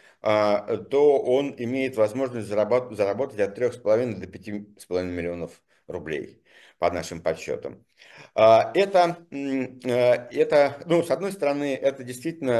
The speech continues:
э, м, судя по всему, где-то двадцать пять-тридцать тысяч в месяц, э, за последний год, э, м, привлекается таким образом человек. Э, в по-, в ходе последнего наступления, э, м,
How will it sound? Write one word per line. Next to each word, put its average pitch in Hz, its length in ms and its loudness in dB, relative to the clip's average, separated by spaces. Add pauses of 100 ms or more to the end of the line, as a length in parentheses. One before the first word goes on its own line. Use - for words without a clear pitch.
э, 110 460 6 (100)
м, 107 540 -6
судя 135 320 -4
по 92 120 -12
всему, 95 600 -8 (300)
где-то 113 340 2
двадцать 113 460 0
пять-тридцать 113 640 -2
тысяч 110 300 -14
в 107 60 -10
месяц, 98 500 -10 (100)
э, 87 260 -6
за 92 100 -10
последний 92 720 -4
год, 90 420 -4 (260)
э, 87 100 -6
м, 90 920 -6
привлекается 95 680 -2
таким 90 240 -6
образом 85 300 -10
человек. 80 560 -4 (340)
Э, 107 240 6
в - 120 -14
по-, 131 240 4
в - 340 -18
ходе 175 180 0
последнего 143 460 -4
наступления, 123 1080 -4 (320)
э, 98 80 -4
м, 101 1080 -4